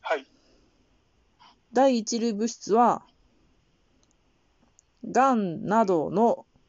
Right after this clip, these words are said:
Speaker 2: 慢性障害を引き起こす物質の、物質のうち、特に有害性が高く、製造工程で特に厳重な管理を必要とするものです。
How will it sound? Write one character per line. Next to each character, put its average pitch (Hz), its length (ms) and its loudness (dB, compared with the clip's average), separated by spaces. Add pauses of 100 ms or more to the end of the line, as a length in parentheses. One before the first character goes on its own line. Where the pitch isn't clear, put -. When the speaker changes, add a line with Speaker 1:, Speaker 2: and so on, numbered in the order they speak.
(120)
Speaker 2:
慢 226 240 0
性 233 260 0
障 226 240 0
害 208 120 2
を - 20 4
引 226 60 0
き - 100 -10
起 185 200 2
こ 185 120 -2
す 190 120 -8
物 170 240 -2
質 - 200 -6
の、 185 300 -4 (300)
物 175 200 0
質 - 280 -6
の 202 140 2
う 220 200 -2
ち、 233 400 -4 (460)
特 320 480 4
に 285 360 0
有 233 220 2
害 226 200 4
性 220 220 2
が 202 140 0
高 202 280 -4
く、 240 400 0 (1500)
製 254 260 0
造 262 220 2
工 262 220 2
程 190 280 2
で 233 160 0
特 285 320 2
に 285 320 -2 (340)
厳 220 300 2
重 208 240 2
な 214 140 0
管 208 420 -2
理 180 160 4
を 277 180 4
必 - 280 -6
要 185 100 4
と 180 140 -2
す - 140 -6
る 165 80 0
も 160 120 -2
の 143 120 -4
で 202 120 4
す。 - 400 -10